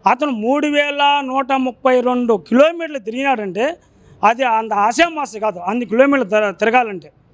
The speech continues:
ఆ, అతనుకు. ఈరోజు ఆ వైసీపీ నాయకులకే ఈరోజు పూర్తిగా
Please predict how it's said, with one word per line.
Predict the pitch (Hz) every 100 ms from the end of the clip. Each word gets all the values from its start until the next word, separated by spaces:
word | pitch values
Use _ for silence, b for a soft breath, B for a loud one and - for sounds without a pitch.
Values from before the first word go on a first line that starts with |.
| _ -
ఆ, | 202 226
అతనుకు. | 196 214 226 160 - - - _ b b -
ఈరోజు | 247 262 269 311 285 403 - -
ఆ | 226
వైసీపీ | 240 277 262 349 359
నాయకులకే | 285 269 262 220 277 381 - -
ఈరోజు | 233 254 320
పూర్తిగా | 262 220 262 302 - 247 285